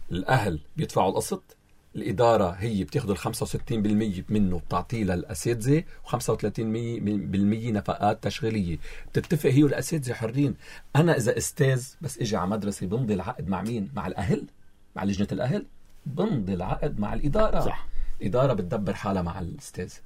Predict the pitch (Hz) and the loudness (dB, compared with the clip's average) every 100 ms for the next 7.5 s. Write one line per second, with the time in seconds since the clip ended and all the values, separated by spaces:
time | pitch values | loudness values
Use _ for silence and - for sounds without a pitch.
0 | - 107 101 131 - 107 92 107 113 - | -12 -8 -4 -4 -2 0 2 2 2 4
1 | 190 107 131 - - - - - 120 117 | 6 6 2 0 -14 -14 -12 0 2 2
2 | 82 87 78 76 73 - - - - - | 0 -2 -4 -6 -6 -6 -6 -8 -14 -16
3 | - - - - - - 175 165 110 - | -16 -14 -14 -14 -16 -2 2 4 4 4
4 | - 101 101 101 98 - 107 95 - - | 2 4 4 4 4 2 2 2 2 2
5 | 101 95 98 95 95 - 107 104 - 135 | 4 4 4 0 -2 -2 2 2 2 4
6 | 123 113 147 - - 78 - - - - | 4 4 2 0 -4 -6 -8 -16 -18 -12
7 | - - 131 131 | -10 -8 -6 -4